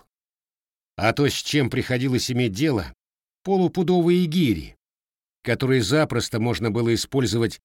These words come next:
вместо оружия. Его же замки были изящными, легкими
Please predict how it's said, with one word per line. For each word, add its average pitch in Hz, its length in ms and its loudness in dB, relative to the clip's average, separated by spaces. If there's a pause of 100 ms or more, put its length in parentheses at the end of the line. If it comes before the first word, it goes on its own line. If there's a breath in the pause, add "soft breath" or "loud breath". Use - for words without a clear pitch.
(200)
вместо 120 600 0
оружия. 98 480 -4 (680)
Его 104 480 2
же 160 120 0
замки 120 680 -4 (340)
были 110 420 0
изящными, 90 840 -4 (220)
легкими 101 800 -2